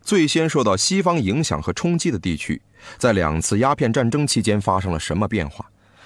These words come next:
这种变化又是如何影响到广西、香港、澳门在内的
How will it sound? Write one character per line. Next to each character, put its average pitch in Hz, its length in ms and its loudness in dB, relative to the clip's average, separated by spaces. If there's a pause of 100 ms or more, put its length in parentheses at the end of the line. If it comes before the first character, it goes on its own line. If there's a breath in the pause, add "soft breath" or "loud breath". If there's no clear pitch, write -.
(260 loud breath)
这 180 120 2
种 120 120 2
变 107 220 2
化 80 260 -4
又 113 140 2
是 95 100 0
如 92 200 0
何 113 160 0
影 98 240 0
响 78 160 -2
到 82 140 0
广 78 300 -2
西、 110 360 0 (220 soft breath)
香 160 340 0
港、 76 280 -4 (260 soft breath)
澳 160 200 2
门 87 260 0
在 104 140 0
内 80 180 -2
的 60 160 -4